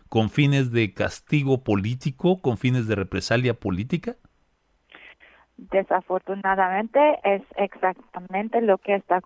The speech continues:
Speaker 2: ocurriendo. ¿Deberían hacer esto? No, pero es lo que está ocurriendo.
Speaker 1: Ahora, eh, tomando en cuenta, eh, lo que está pasando en otros estados, ¿cree usted que los federales se encajan más sobre los estados o sobre las localidades que se resisten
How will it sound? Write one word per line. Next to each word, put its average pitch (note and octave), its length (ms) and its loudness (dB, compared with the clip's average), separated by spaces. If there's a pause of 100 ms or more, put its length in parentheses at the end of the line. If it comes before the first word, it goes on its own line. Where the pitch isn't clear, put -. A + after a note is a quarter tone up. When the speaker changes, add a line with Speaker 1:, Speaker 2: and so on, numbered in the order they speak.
Speaker 2:
ocurriendo. F#3 960 0 (140)
¿Deberían G3+ 640 0
hacer A3+ 420 0
esto? D#4 300 6 (140)
No, G3 380 -2 (120)
pero F#3 440 6
es - 360 -6
lo F3+ 100 -2
que F#3 140 -4
está D#3+ 260 -4 (240)
ocurriendo. D#3+ 720 -8 (1040)
Speaker 1:
Ahora, A2+ 400 2
eh, G2+ 320 -6
tomando B2+ 240 -4
en B2+ 60 -6
cuenta, A#2+ 600 2 (460)
eh, A2 240 -14
lo F#2+ 140 -4
que A2 80 -6
está - 140 -2
pasando C3 300 2
en A#2+ 60 2
otros A#2+ 240 -2
estados, B2+ 480 0
¿cree C#3+ 160 2
usted C3 260 0
que C#3 100 0
los A#2 160 2
federales B2 440 2
se A#2 120 0
encajan B2 500 2
más B2 320 2
sobre A2+ 220 2
los G#2 160 0
estados A#2 560 0
o B2+ 120 2
sobre A#2+ 260 0
las G#2+ 140 2
localidades A#2 640 2
que A2 100 -4
se G2 140 -4
resisten A2+ 580 -2